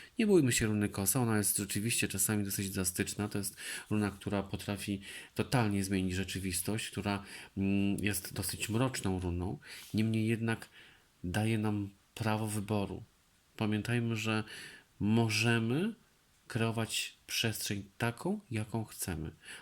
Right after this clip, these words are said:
Ona ma nam pomóc w tym naszym działaniu. No i skorzystajmy. Zróbmy porządki, aby ten weekend był spokojny,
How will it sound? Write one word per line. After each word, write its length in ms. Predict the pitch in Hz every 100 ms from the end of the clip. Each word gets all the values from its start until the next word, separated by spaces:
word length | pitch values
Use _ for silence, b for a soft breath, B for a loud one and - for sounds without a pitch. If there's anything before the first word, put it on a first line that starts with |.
| -
Ona 260 | 202 190
ma 140 | 170 160
nam 300 | 151 151 - B _ _ _ -
pomóc 500 | 135 135 143 156 156
w 100 | -
tym 160 | 101
naszym 360 | 98 95 - 95
działaniu. 420 | 90 85 82 87
No 140 | 117 233
i 80 | 269
skorzystajmy. 840 | - 302 311 - 320 208 101 101 B B B -
Zróbmy 300 | 127 135 131
porządki, 640 | 135 131 135 107 - 208
aby 220 | 139 117
ten 240 | - 104 104 B B 113
weekend 360 | 135 131 110
był 140 | 101 92
spokojny, 840 | - 180 180 120 113 107 101